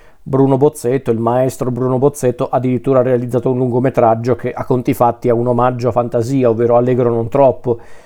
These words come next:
splendido film che appunto è la versione italiana di Fantasia su certi aspetti, non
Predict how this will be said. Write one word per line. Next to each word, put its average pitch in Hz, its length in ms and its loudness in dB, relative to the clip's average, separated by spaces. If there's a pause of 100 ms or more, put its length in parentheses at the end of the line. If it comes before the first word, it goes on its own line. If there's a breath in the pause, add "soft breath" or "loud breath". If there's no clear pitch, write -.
(720 soft breath)
splendido 131 580 2
film 127 380 -2
che 123 120 -2
appunto 117 340 -2
è - 20 4
la 113 80 0
versione 123 400 0
italiana 117 400 0
di 107 80 -6
Fantasia 110 540 -2
su 127 100 -8
certi 120 360 -6
aspetti, 120 640 -4 (800 soft breath)
non 143 520 2